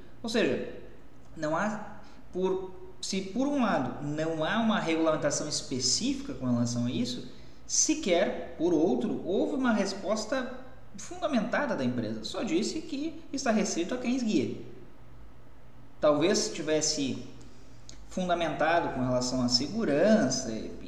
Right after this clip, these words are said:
entre outros aspectos, talvez tivesse sido indeferido esse pedido, mesmo que judicialmente.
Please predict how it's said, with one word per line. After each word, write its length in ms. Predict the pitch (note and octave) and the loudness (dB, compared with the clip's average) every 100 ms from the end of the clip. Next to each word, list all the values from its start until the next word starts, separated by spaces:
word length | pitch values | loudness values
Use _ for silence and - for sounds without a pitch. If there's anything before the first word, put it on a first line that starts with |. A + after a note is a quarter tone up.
| F2 - - | -12 -10 -8
entre 300 | E3 E3+ D3+ | -6 0 2
outros 680 | F3 A#3+ D#3+ B2 - - | 4 4 0 -4 -6 -6
aspectos, 760 | A#2 A2+ - E3+ G#3+ - B2 - - - | -6 -4 2 2 2 -4 -6 -6 -10 -4
talvez 800 | A#3 C#4+ G3+ F3 B3 - - - - - - - - - - | 0 0 2 4 4 2 -2 -8 -12 -12 -12 -12 -14 -14 -10
tivesse 760 | - B3+ F3 G3 B3+ A3+ F#3+ - | -2 4 4 4 2 2 2 2
sido 280 | - A3 | 0 4
indeferido 500 | A#3 G#3 - F3 A#3+ | 6 4 2 0 0
esse 140 | G3+ - | -2 -4
pedido, 580 | C3+ B2 B2 A#2+ - A2+ | -4 -2 0 -2 -2 0
mesmo 320 | A#2+ C3 F#3+ | 0 0 -2
que 80 | G#3+ | -4
judicialmente. 640 | G#3 - D3+ D#3+ C3 - | -4 -2 -2 -2 -4 -4